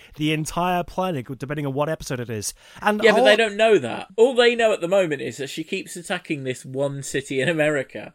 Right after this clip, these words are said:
Speaker 1: I think it's a bit more sinister than that. I think it's more of a government cover-up.
Speaker 2: Well, I think you're wrong. Um,
Speaker 1: I mean, think about it.
Speaker 2: it's,
Speaker 1: I, I, if, if people actually realise that there is an s-, evil space alien witch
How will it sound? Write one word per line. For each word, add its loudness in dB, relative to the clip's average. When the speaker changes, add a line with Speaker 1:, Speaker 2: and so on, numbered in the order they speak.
Speaker 1:
I 4
think -4
it's -10
a -8
bit -2
more -2
sinister -8
than -12
that. -16
I -4
think -4
it's -12
more -4
of -10
a -4
government -4
cover-up. -8
Speaker 2:
Well, 2
I -2
think -10
you're -4
wrong. -6
Um, -10
Speaker 1:
I -12
mean, 0
think -4
about 0
it. -8
Speaker 2:
it's, 0
Speaker 1:
I, 2
I, 0
if, -4
if 0
people 2
actually -2
realise 2
that -8
there 2
is -4
an -10
s-, -12
evil -2
space -2
alien 0
witch -2